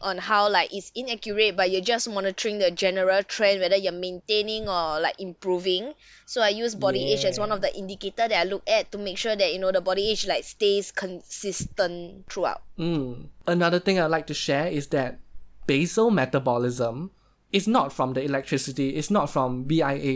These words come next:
Speaker 2: it's from a formula. So as you get deep into all these, like, physiological measurements,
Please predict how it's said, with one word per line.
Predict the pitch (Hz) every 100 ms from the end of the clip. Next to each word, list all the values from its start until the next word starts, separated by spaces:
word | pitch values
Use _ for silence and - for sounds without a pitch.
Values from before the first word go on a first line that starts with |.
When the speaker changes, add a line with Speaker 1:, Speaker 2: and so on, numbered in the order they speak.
| 170
Speaker 2:
it's | 175 -
from | - 156 151 165
a | 151
formula. | - 127 131 135 131 127 120 - - -
So | - 220 214 226 - - - - - - -
as | 208 214 -
you | 185 196
get | 165 175 156 151
deep | 185 254 -
into | 165 156 143 135
all | 165 190 196
these, | 175 190 143
like, | 117
physiological | - - 165 139 139 143 135 131 135 160
measurements, | 156 127 123 127 123 127 147 -